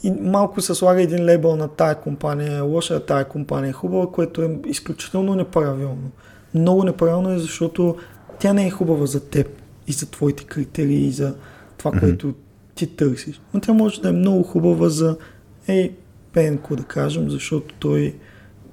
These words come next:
Speaker 1: търси друго нещо.
Speaker 2: Мгм.
Speaker 1: Защото за него това, което компанията се е издънила, всъщност то не е издънка.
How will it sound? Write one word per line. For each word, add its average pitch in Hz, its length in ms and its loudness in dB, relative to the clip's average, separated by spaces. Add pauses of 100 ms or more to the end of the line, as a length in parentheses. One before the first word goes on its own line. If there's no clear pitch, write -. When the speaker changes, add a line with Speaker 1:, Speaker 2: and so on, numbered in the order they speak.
(160)
Speaker 1:
търси 156 320 0
друго 165 320 2
нещо. 135 540 -6
Speaker 2:
Мгм. 107 140 6
Speaker 1:
Защото 95 280 2
за 147 120 -4
него 151 480 0 (600)
това, 165 220 0
което 160 260 0
компанията 160 520 -2
се 160 100 -8
е 147 40 -2
издънила, 165 460 0
всъщност - 440 -8
то 175 120 -2
не 180 100 0
е 190 60 -2
издънка. 135 540 -8